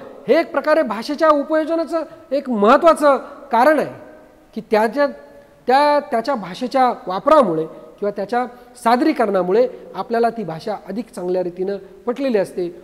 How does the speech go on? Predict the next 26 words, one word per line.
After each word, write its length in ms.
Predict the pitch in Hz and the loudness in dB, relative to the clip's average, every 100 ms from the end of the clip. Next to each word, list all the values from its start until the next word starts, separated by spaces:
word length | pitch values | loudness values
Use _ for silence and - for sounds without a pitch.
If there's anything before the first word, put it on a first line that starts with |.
| - | -12
उत्तम 300 | 254 - 302 | -10 2 2
अशा 160 | 262 220 | 2 -4
प्रकारचे 400 | 208 202 202 214 - | -8 -8 -8 -10 -4
कवी, 260 | 208 196 180 | -2 -2 -8
उत्तम 320 | 185 233 214 | -10 -8 -8
अशा 160 | 190 | -10
प्रकारचे 440 | 190 180 180 185 185 | -12 -12 -10 -6 -2
लेखक, 260 | 202 202 185 - - - | -2 -4 -10 -14 -20 -16
उत्तम 300 | 220 262 233 | -8 -4 -4
अशा 160 | 220 202 | -6 -8
प्रकारचे 400 | 202 202 190 - 247 | -8 -8 -8 -4 0
कवी 320 | 262 240 170 - - - - _ 196 | 2 2 -2 -8 -20 -20 -20 _ 4
हे 140 | 262 | 4
काय 200 | 277 285 | 4 2
करत 260 | 285 277 262 | 0 -4 -6
असतात 280 | - 302 311 - - - | -2 -2 -2 -8 -18 -8
तर 40 | |
भाषेचं 480 | 214 220 240 302 330 311 | -6 -6 -6 -6 -4 -6
उपयोजन 560 | 247 294 285 262 226 202 | -4 -2 0 0 -2 -4
करत 280 | 180 170 | -8 -10
असतात, 240 | 165 170 - | -12 -10 -10
त्याचा 280 | 208 196 185 | -10 -8 -4
वापर 300 | 185 185 226 | -4 -4 -6
करत 300 | 185 165 165 | -6 -10 -10
असतात. 320 | 160 233 254 - - - - _ | -8 -4 -4 -6 -20 -20 -20 _
आपल्या, 460 | 208 294 285 294 | -6 2 2 2